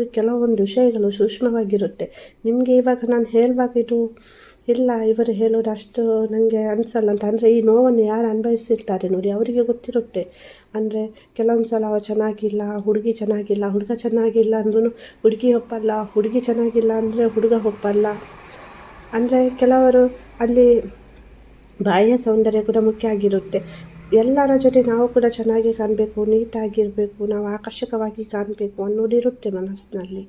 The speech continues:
ಅಂದರೆ ಇಲ್ಲಿ ಅಂದರೆ ಕೆಲವರು ಕಪ್ಪಾಗಿದ್ರೂ ಚೆನ್ನಾಗಿ ಅಟ್ರಾಕ್ಷನ್ ಆಗಿ ಕಾಣ್ತಾರೆ, ಅಟ್ರಾಕ್ಟಿವ್ ಆಗಿ. ಇನ್ನು ಕೆಲವರಿಗೆ ಕೂದಲಿರಲ್ಲ, ಹೇರ್ ಲಾಸ್ ಆಗಿರುತ್ತೆ, ಹುಡುಗಿಯರಿರ್ಬೋದು, ಗಂಡು ಮಕ್ಳಿರ್ಬೋದು. So ಅವರಿಗೆ "ನನಗೆ ಹೇರ್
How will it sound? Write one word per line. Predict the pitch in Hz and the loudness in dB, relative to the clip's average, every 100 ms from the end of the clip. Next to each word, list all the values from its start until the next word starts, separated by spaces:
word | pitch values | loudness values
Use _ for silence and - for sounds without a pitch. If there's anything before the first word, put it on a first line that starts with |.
| _ - - - _ | _ -20 -20 -20 _
ಅಂದರೆ | 226 226 | 4 6
ಇಲ್ಲಿ | 240 247 | 6 2
ಅಂದರೆ | 233 214 202 | 0 0 -2
ಕೆಲವರು | 202 226 240 220 | -2 -2 -2 -4
ಕಪ್ಪಾಗಿದ್ರೂ | 214 208 - 226 226 202 202 202 226 | -6 -12 -8 -8 -6 -8 -6 -2 -2
ಚೆನ್ನಾಗಿ | 226 220 220 214 | -2 -2 -2 -4
ಅಟ್ರಾಕ್ಷನ್ | 196 202 - 226 - 233 220 | -8 -10 -10 -10 -10 -8 -6
ಆಗಿ | 202 202 | -6 -8
ಕಾಣ್ತಾರೆ, | 208 202 196 175 | -8 -8 -8 -10
ಅಟ್ರಾಕ್ಟಿವ್ | 185 - - 214 208 - 196 185 | -10 -12 -12 -12 -10 -4 -4 -4
ಆಗಿ. | 190 - - - - - | -10 -16 -20 -20 -16 2
ಇನ್ನು | 262 269 269 | 4 4 2
ಕೆಲವರಿಗೆ | 233 226 220 220 | 0 -2 -2 -2
ಕೂದಲಿರಲ್ಲ, | 214 233 226 214 202 202 190 196 196 196 | -2 0 0 -2 -4 -4 -4 -4 -4 -4
ಹೇರ್ | 214 214 | -4 -2
ಲಾಸ್ | 208 202 202 | -4 -4 -6
ಆಗಿರುತ್ತೆ, | 202 196 190 185 190 | -8 -4 -4 -4 -4
ಹುಡುಗಿಯರಿರ್ಬೋದು, | 196 196 202 208 202 196 202 196 190 | -4 -4 -4 -2 -2 -4 -6 -6 -4
ಗಂಡು | 190 202 208 | -4 -2 -2
ಮಕ್ಳಿರ್ಬೋದು. | 202 - 196 196 185 196 226 - - - | -4 -6 -6 -6 -6 -8 -12 -20 -20 -20
So | - 226 | -8 0
ಅವರಿಗೆ | 226 226 226 214 214 | 0 2 0 0 0
"ನನಗೆ | 214 214 214 208 208 | -2 -2 -4 -6 -8
ಹೇರ್ | 214 214 214 | -6 -4 -2